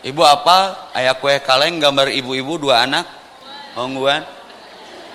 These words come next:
Eta teh anakna teh lain dua, tilu.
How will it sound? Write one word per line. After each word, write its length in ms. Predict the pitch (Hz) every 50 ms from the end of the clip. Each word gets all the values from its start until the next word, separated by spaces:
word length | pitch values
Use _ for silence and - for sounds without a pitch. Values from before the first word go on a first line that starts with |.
| - - - - - -
Eta 240 | - 139 131 151 156
teh 160 | 151 180 170
anakna 400 | 156 160 165 160 160 165 165 160
teh 80 | 175
lain 240 | 180 175 170 165 156
dua, 400 | 156 147 151 160 160 170 170 170
tilu. 400 | - 160 156 156 165 175 170 -